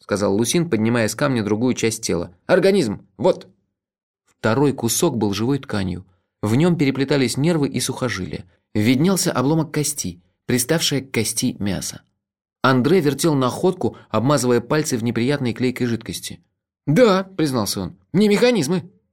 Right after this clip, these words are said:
Наши спасители ушли, прихватив труба,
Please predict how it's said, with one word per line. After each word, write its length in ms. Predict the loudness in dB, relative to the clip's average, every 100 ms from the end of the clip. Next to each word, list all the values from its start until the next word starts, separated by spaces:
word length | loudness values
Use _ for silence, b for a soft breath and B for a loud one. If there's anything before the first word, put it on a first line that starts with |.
| _ _ _ _ -2
Наши 300 | 0 2 0
спасители 500 | -2 -2 0 0 0
ушли, 440 | -2 -2 -2 -4 B -4
прихватив 420 | 0 0 0 -4
труба, 420 | -2 -2 -4